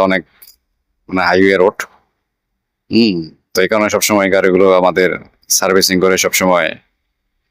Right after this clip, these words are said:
ভালো করে রাখতে হয়, কেননা যদি রাস্তার মধ্যে একটু সমস্যা হয়, তাহলে তো এখানে অ্যাক্সিডেন্টের সম্ভাবনাটা একটু বেশি থাকে।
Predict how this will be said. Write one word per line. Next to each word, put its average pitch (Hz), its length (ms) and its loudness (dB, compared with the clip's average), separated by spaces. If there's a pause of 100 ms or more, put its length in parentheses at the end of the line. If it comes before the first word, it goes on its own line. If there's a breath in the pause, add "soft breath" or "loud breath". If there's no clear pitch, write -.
(1000)
ভালো 90 320 -2
করে 95 200 2
রাখতে - 240 -6
হয়, 104 140 -2 (1200)
কেননা 107 280 2 (180)
যদি 107 160 2 (100)
রাস্তার 110 280 -2
মধ্যে 104 200 2
একটু - 120 -4 (100)
সমস্যা 110 300 0
হয়, 107 160 0
তাহলে 92 260 2 (100)
তো 92 80 4 (680)
এখানে 98 300 0
অ্যাক্সিডেন্টের 92 520 -2
সম্ভাবনাটা 92 500 2
একটু 92 160 -2
বেশি 90 220 0
থাকে। 92 180 -2